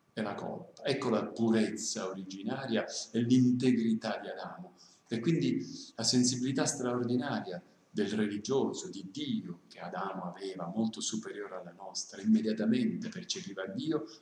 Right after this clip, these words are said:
ogni volta che percepiva Eva o che percepiva tutte le altre creature, almeno così come noi possiamo in qualche modo descriverlo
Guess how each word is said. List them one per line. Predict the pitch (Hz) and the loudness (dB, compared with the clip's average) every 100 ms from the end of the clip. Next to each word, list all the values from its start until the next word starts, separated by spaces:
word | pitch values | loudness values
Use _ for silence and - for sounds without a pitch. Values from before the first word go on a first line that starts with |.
| _ _ | _ _
ogni | 117 120 | 2 4
volta | 113 127 117 104 | 6 4 2 -4
che | 90 | -6
percepiva | - 90 - 90 104 92 90 - - | -12 -10 -10 -8 -8 -6 -8 -12 -20
Eva | - 95 101 92 82 | -8 -6 -4 -4 -6
o | - | -8
che | 85 | -14
percepiva | - - 90 90 - | -14 -10 -8 -6 -6
tutte | 175 - - | -6 -8 -8
le | 185 | -6
altre | 180 185 190 185 | -4 -6 -8 -12
creature, | - 180 - 139 - - - - - | -10 -10 -2 2 2 0 -8 -14 -14
almeno | 98 104 90 | -6 -4 -2
così | 87 110 | -2 -2
come | 104 87 | -2 -6
noi | 85 98 | -6 -8
possiamo | 95 - - 92 87 - _ _ | -6 -4 -4 -6 -8 -12 _ _
in | 101 | -4
qualche | 95 - - - | -2 -4 -4 -6
modo | 95 95 - - | -4 -4 -6 -8
descriverlo | 95 - - 113 143 123 117 110 107 | -6 -6 -6 -6 -2 -2 2 2 0